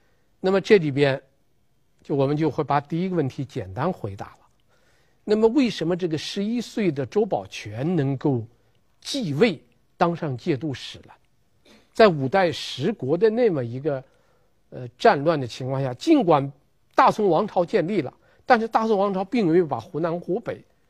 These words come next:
收归己有啊。这要从这个周保全的父亲说起。周保全的父亲呢，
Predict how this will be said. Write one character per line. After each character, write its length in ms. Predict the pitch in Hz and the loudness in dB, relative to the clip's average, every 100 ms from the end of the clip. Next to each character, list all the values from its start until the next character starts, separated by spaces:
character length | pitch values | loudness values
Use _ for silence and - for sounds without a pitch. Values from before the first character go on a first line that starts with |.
| _ _ | _ _
收 260 | - 180 | -2 0
归 180 | 175 160 | 2 -2
己 300 | 156 - 139 | -4 -8 -8
有 80 | 185 - | -6 -8
啊。 100 | - - _ _ _ _ _ _ _ _ _ _ _ _ _ _ _ _ _ | -16 -20 _ _ _ _ _ _ _ _ _ _ _ _ _ _ _ _ _
这 140 | - | 4
要 180 | 175 143 | 6 4
从 420 | 127 - 135 170 175 _ _ _ | 0 -4 0 2 0 _ _ _
这 100 | - | -6
个 80 | 143 | -4
周 220 | - 208 | 0 0
保 200 | 170 107 | 0 -4
全 280 | 104 - 104 | -8 -12 -10
的 120 | 139 | -8
父 280 | 247 - 330 | -10 -6 -4
亲 240 | 185 117 90 | -4 -10 -14
说 220 | - 107 | -16 -18
起。 320 | - - - _ _ _ _ _ _ _ _ _ _ _ | -16 -16 -18 _ _ _ _ _ _ _ _ _ _ _
周 120 | 302 | 4
保 200 | 339 233 | 6 6
全 200 | 160 156 | 4 2
的 120 | 202 | 2
父 240 | 247 - 285 | 2 2 2
亲 260 | - 123 | 0 -4
呢， 100 | 101 | -6